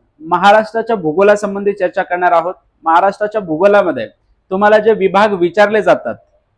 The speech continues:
त्या विभागांमध्ये तुम्हाला बऱ्याचदा आयोग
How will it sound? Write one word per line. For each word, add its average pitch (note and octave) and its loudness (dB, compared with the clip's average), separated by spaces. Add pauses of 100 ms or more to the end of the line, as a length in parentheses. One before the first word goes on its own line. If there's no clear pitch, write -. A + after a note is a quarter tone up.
(140)
त्या F3+ 0
विभागांमध्ये G3 0
तुम्हाला G3 2
बऱ्याचदा E3 0 (120)
आयोग F3+ -2